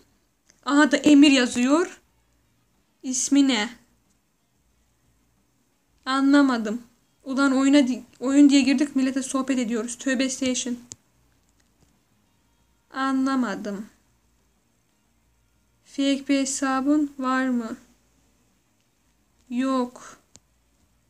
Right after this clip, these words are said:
Ben fake kullanmam. Bizde her şey gerçek hacı. Her şeyimiz ortada.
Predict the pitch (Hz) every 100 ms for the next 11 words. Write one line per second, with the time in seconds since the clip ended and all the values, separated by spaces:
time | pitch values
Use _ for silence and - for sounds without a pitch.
0 | _ _ _ _ _ - 262 262 - 262
1 | 262 254 - 254 254 247 240 240 208 208
2 | _ _ _ _ - _ _ _ _ _
3 | _ _ _ _ _ - 269 247 285 285
4 | 285 285 269 277 277 269 254 233 226 214
5 | - _ _ _ _ _ _ _ _ -
6 | - _ - 269 277 277 262 247 247 247
7 | 233 220